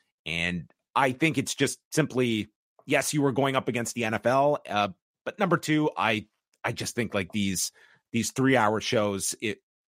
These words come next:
it, it's a big slog to go through these on a Saturday night, even one that had a fairly built-up match with the, the street fight.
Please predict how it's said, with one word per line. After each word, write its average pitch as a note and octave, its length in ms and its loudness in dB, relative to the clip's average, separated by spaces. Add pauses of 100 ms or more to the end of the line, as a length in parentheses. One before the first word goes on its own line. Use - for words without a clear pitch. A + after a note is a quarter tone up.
(300)
it, A2+ 360 -2
it's C#3+ 160 2
a F#2+ 60 -2
big E2+ 220 -2
slog F2+ 440 0
to G#2+ 80 -6
go F2+ 160 -6
through F#2 160 -8
these F2 320 -8
on G2 120 -4
a F2 40 -8
Saturday F2+ 420 -2
night, F#2+ 240 -2
even D#3 240 -2
one C3 200 -2
that G2+ 100 -8
had A2 160 -4
a G2 260 -4 (200)
fairly E3 420 2
built-up A2 380 -2
match G2+ 340 0
with G2 200 -4
the, F#2 300 -2 (220)
the A2+ 60 0
street A2+ 360 0
fight. F2 280 -4